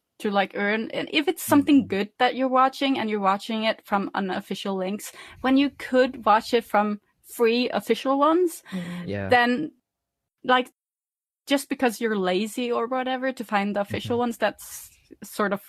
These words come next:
Speaker 1: wrong. We, on our Discord server, we're really cracked down on people, like, going for unofficial links.
Speaker 2: Guys, I know exactly what you're talking about.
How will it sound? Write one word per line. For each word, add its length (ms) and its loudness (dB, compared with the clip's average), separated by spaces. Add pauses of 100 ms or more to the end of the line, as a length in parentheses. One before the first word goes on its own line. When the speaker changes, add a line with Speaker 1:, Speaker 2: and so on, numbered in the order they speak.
(240)
Speaker 1:
wrong. 360 4
We, 380 2
on 240 4
our 220 2
Discord 400 -4
server, 400 2
we're 260 -2
really 540 0 (520)
cracked 300 0
down 380 2
on 260 -2
people, 640 -4
like, 280 -2 (360)
going 280 0
for 460 -4
unofficial 560 -4
links. 480 -4 (400)
Speaker 2:
Guys, 480 -10
I 140 -6
know 160 -6
exactly 500 -14
what 60 -8
you're 80 -8
talking 380 -14
about. 280 -14